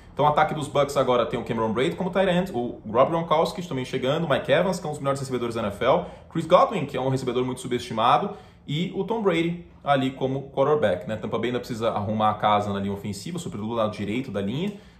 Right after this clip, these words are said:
Running back também pode ser uma necessidade aí, sobretudo alguém recebendo passes. Ronald Jones nunca despontou na N F L desde que foi escolhido. E tá intrigante,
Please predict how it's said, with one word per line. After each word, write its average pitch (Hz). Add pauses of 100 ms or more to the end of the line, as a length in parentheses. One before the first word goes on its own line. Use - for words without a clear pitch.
Running 120
back 120
também 120
pode 113
ser -
uma 113
necessidade 101
aí, 101
sobretudo 101
alguém 98
recebendo 98
passes. -
Ronald 101
Jones 104
nunca 113
despontou 101
na 98
N 95
F 95
L 98
desde 95
que -
foi 101
escolhido. 135 (600)
E 113
tá 156
intrigante, 220